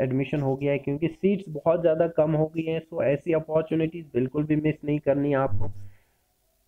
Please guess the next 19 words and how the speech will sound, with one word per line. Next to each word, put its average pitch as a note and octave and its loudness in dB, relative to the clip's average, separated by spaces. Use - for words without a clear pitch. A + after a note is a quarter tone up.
So D#3+ 2
ये D#3+ 4
था F#3+ 2
complete, F#3 0
uh, D3 2
information। E3 0
अ, B2+ 2
यहाँ C3 0
पे E3+ 2
मैंने D#3 -2
आपको C#3+ -2
बता C#3 0
दिया D#3+ 0
है E3 0
मणिपाल D#3 0
Academy D3+ 0
of D3+ 2
Higher C3+ 2
Education, D#3 0